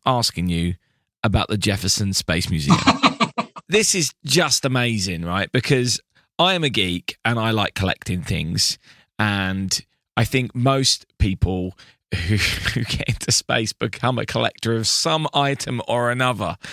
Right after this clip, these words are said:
Speaker 1: And you have stumbled upon two dollar bills that have flown into space and have made the most epic collection. And I wanna know more about it. Tell us how it started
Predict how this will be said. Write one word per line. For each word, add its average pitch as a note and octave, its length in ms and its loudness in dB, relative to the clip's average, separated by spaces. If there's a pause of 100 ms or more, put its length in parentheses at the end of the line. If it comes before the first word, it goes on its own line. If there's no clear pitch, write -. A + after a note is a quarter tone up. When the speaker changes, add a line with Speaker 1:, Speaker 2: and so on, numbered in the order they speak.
(400)
Speaker 1:
And D3+ 300 2
you G3 480 2 (280)
have C#3+ 140 2
stumbled C#3+ 440 2
upon A#2+ 440 2
two E3 240 4
dollar B2+ 240 2
bills A2 340 2
that G#2+ 100 0
have G2 80 -2
flown B2 320 2
into G#2 200 0
space F#2+ 460 0
and G#2+ 140 -2
have G2+ 80 -2
made G#2 260 0
the G#2 100 -2
most G#2+ 320 -2
epic D3+ 300 2
collection. F#2+ 720 -2 (100)
And G2 400 -2 (380)
I C3+ 80 6
wanna C#3+ 320 4
know A2 120 2
more G#2+ 260 2
about F#2+ 340 0
it. F2 240 -2 (140)
Tell D#3 240 2
us E3 140 2
how D#3+ 260 2
it E3 100 -4
started G2+ 720 0